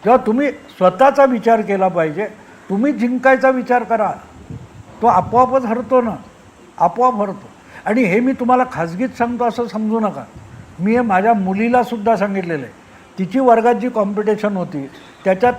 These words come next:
एक पहिली येणारी मुलगी दुसऱ्या नंबरला गेली होती, ती एवढी खुश होती.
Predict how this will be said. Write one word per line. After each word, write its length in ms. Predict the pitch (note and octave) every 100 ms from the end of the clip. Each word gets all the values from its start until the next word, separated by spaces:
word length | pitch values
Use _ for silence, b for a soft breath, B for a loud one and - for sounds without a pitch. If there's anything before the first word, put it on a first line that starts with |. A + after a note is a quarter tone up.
| -
एक 260 | A3 A#3+ -
पहिली 300 | G3 G3 A#3+
येणारी 320 | A3+ A#3+ A#3+
मुलगी 320 | A3+ A3+ A#3
दुसऱ्या 380 | G3+ G3 F#3 B3
नंबरला 400 | A#3+ A#3 A3+ A#3
गेली 240 | A3 G3+
होती, 220 | E3 C#3+ - -
ती 60 | A3+
एवढी 220 | A#3 B3 B3
खुश 180 | A3+ A#3
होती. 220 | A3+ A#3